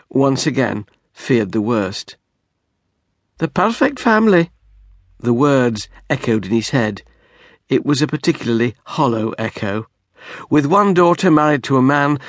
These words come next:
Charlie considered an absentee shit of the first order, another to a pleasant but pathologically shy and monosyllabic farmer, and a third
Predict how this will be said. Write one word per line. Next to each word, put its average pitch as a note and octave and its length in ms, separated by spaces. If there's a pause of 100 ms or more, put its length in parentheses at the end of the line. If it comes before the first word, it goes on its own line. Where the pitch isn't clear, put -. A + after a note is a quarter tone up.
(180)
Charlie D3 320
considered B2+ 580
an A#2+ 140
absentee B2+ 680
shit - 420
of G2+ 120
the A2 100
first B2 380
order, B2 420 (680)
another F3 440 (340)
to D#3 140
a D3+ 40
pleasant F3+ 540 (240)
but - 220
pathologically C3+ 840
shy C3 380
and A#2+ 180
monosyllabic A#2+ 840
farmer, B2+ 480 (720)
and D#3+ 160
a D#3 80
third F#3 480